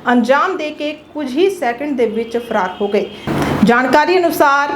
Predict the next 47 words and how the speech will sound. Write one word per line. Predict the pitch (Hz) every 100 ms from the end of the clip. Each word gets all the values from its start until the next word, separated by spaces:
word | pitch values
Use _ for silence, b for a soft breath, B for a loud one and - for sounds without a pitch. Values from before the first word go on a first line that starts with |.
| -
ਪੰਦਰਾਂ | 254 294 320
ਹਜ਼ਾਰ | 285 285 247
ਰੁਪਏ | 208 233 233
ਦੀ | 233
ਲੁੱਟ | 285 226 254
ਕੀਤੀ | - 277 269 254
ਗਈ | 254 254
ਹੈ। | 269 - - B B B - - - - - 330
ਘਟਨਾ | 320 330
ਦੀ | 320
ਜਾਣਕਾਰੀ | 247 233 220 254 294
ਮਿਲਣ | 285 277 277
ਤੋਂ | 285
ਬਾਅਦ | 254 254 262
ਪੈਟਰੋਲ | 285 247 220 247 269 302
ਪੰਪ | 247 226 214
ਦੇ | 226
ਮਾਲਕ | 220 214 220 226
ਪੁਨੀਤ | - 240 247 247
ਮਹਾਜਨ | 220 226 226 220 254
ਉੱਥੇ | 226 226
ਪਹੁੰਚੇ | 214 220 247 262 254
ਤੇ | 254
ਪੁਲਿਸ | 254 226 233
ਨੂੰ | 240 233
ਸੂਚਿਤ | 247 247 311 -
ਕੀਤਾ | 247 240 226
ਗਿਆ। | 226 247
ਉੱਥੇ | 294 262 254 262
ਕੁਝ | 254 277
ਦੇਰ | 294 277
ਦੇ | 233 214 233
ਵਿੱਚ | 214 233 233 226
ਪੁਲਿਸ | 240 254 254
ਉੱਥੇ | 240 247
ਪਹੁੰਚੀ | 226 226 233 254 269
ਤੇ | 294
ਇਸ | 254 254
ਵਕਤ | 226 220 226 247
ਬਾਈਕ | 247 208 247 220
ਸਵਾਰ | - 226 226
ਨੌਜਵਾਨਾਂ | 226 220 214 208 214
ਦੀ | 214
ਭਾਲ | 220 247 208
ਦੇ | 196 208
ਲਈ | 233
ਵੱਖ-ਵੱਖ | 208 214 220 240 233 233